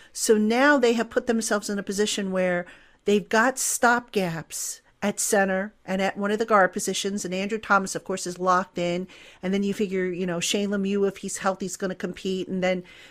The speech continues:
maybe if they have a shot at, at one of the, the top tackles in the draft, they'll get one of those guys. But they've, they've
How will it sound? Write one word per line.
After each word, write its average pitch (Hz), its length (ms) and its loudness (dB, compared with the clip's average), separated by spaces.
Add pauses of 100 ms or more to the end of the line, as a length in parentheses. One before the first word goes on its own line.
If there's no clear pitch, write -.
(100)
maybe 202 400 2
if 185 80 -2
they 196 120 -2
have 190 180 0
a 190 40 -4
shot 196 360 4
at, 185 240 0
at 180 160 -2
one 190 160 -2
of 185 100 -2
the, 180 240 2 (280)
the 196 80 -2
top 196 340 2
tackles 190 480 -2
in 185 80 -4
the 180 80 -6
draft, 190 360 2
they'll 185 100 -2
get 180 200 -2
one 190 160 -4
of 185 80 -4
those 196 260 2
guys. 175 380 2 (540)
But 214 260 4
they've, 226 480 4
they've 226 340 4